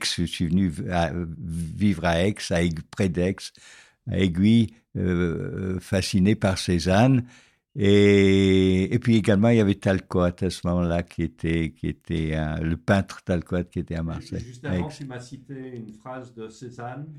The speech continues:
Speaker 2: sur
Speaker 1: Ah oui, alors, bon, alors, ça, c'est autre chose. Euh, disons, euh, alors, euh,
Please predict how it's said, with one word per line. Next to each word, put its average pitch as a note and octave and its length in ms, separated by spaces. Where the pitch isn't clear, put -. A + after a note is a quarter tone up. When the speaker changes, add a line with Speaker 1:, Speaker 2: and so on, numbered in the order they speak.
Speaker 2:
sur - 200
Speaker 1:
Ah A2+ 200
oui, C3 200
alors, A#2 340
bon, A#2+ 240
alors, A2 460
ça, D3+ 260
c'est C#3+ 260
autre A#2+ 280
chose. F2+ 500
Euh, G#2 240
disons, A2 560
euh, G2+ 400
alors, G#2 420
euh, A#2+ 560